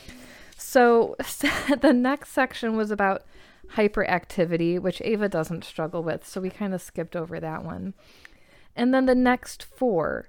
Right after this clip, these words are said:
sections are about specifically neurotransmitters. So the biggest ones that I wanna point out were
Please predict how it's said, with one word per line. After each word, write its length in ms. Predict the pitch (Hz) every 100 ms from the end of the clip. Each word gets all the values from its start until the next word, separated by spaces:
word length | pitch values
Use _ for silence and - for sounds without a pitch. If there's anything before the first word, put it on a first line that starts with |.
| -
sections 580 | - 196 180 - 175 175 -
are 160 | 180
about 520 | 190 220 226 208 -
specifically 960 | - - 196 214 214 214 202 180 196 - - -
neurotransmitters. 1200 | 185 180 180 - 208 208 - - - 65 - - - - - - - -
So 180 | -
the 120 | 233 240
biggest 400 | 254 330 320 233
ones 240 | 208 208
that 100 | 196
I 80 | 185
wanna 240 | 180 180
point 400 | 180 - 175 175 -
out 400 | 165 160 165 - _ _ - - - _ - _ - - - - - - _ _ 208
were 720 | 185 180 175 170 165 170